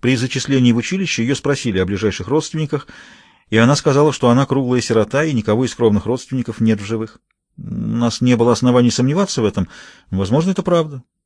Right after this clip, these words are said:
Однако известие о ее смерти появится в завтрашних газетах, и если имеются какие-нибудь родственники или друзья, мы наверняка о них услышим.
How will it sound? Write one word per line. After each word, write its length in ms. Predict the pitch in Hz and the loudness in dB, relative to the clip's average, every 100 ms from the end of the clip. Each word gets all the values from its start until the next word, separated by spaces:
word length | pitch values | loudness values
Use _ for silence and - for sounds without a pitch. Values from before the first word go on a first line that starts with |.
| _ _ _ - | _ _ _ -6
Однако 380 | 107 127 135 143 | 0 0 0 0
известие 460 | 123 147 - 120 | 0 -2 0 0
о 100 | 113 | 2
ее 160 | 120 120 | 2 0
смерти 400 | - 143 170 113 | 0 -2 -2 -2
появится 500 | 120 123 110 92 98 | 0 2 0 -2 -4
в 40 | |
завтрашних 460 | 98 95 - - 98 | -2 -4 -4 -6 -2
газетах, 440 | 98 117 151 135 - - - - - _ | -2 -2 -4 -6 -12 -20 -20 -20 -20 _
и 100 | - | -14
если 340 | 110 131 131 139 | -8 -6 -2 0
имеются 360 | 147 202 190 - | 4 2 2 -4
какие-нибудь 480 | 107 117 104 95 | -4 0 0 0
родственники 540 | 101 143 - 117 104 101 | 0 -2 -2 -2 -2 -2
или 100 | 95 | -4
друзья, 420 | 95 87 104 143 | -2 -2 0 0
мы 200 | 123 131 | 0 0
наверняка 400 | 143 147 143 180 | 0 0 0 -2
о 40 | |
них 180 | 170 131 | -2 -4
услышим. 480 | - 120 127 110 107 | -6 -6 -6 -8 -12